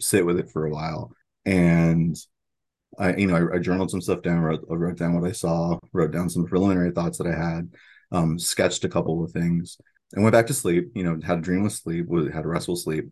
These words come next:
But still, when I woke up, I had this nagging sensation that I associate with her of the, uh, 'cause I'm, I'm, I tend to be very stubborn.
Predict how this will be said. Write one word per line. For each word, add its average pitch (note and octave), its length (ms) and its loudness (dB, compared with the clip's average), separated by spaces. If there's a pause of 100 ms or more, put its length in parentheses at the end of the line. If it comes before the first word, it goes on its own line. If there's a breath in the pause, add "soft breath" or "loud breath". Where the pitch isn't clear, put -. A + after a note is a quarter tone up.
(100)
But F#2 200 0
still, A#2+ 200 4
when A2 120 6
I G2+ 60 4
woke F#2 240 4
up, F2+ 340 4
I F2+ 80 -2
had D#2 180 0
this E2 140 -4
nagging E2 380 -2
sensation E2+ 640 -4 (300 soft breath)
that G#2 100 6
I G#2+ 60 8
associate A#2 500 6
with F2 140 -2
her F2 280 0 (380 loud breath)
of F2 540 4
the, E2+ 520 -2
uh, E2+ 140 -8 (100)
'cause - 120 2
I'm, B2 180 2
I'm, G2+ 240 0
I F#2 100 -2
tend F#2 220 -4
to - 60 -16
be F2+ 80 -6
very D#2+ 160 -2
stubborn. F2+ 400 -8